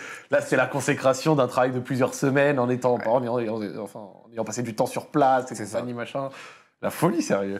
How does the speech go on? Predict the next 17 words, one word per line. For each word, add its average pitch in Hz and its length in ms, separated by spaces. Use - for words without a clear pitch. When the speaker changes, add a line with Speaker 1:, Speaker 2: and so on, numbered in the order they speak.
Speaker 2:
Ouais, 120 140
ça 104 140
m'a, 90 140
ça 95 120
m'a 98 80
fait - 120
trop - 160
plaisir. 110 320
Sachant 117 320
que 113 60
c'est, 107 140
ouais, 117 160
ce - 80
travail 110 300
de 110 60
plusieurs 113 280
semaines 113 320